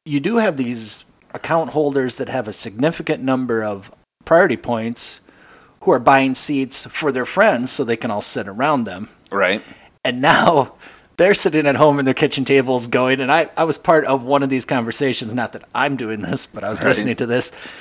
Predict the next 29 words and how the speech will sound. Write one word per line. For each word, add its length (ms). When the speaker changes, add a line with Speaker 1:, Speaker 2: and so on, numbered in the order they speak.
Speaker 1:
We're 120
gonna 60
have 140
to 60
sit 180
down 280
and 240
figure 340
out 440
which 200
Speaker 2:
Wh-, 40
Speaker 1:
two 160
people 320
Speaker 2:
which 100
Speaker 1:
aren't 180
Speaker 2:
friends 260
Speaker 1:
coming, 140
Speaker 2:
we 60
like 140
Speaker 1:
which, 100
Speaker 2:
best. 260
Speaker 1:
which, 220
who's 280
not 280
coming 240
to 100
the 80
game. 400
Speaker 2:
<laughs> 0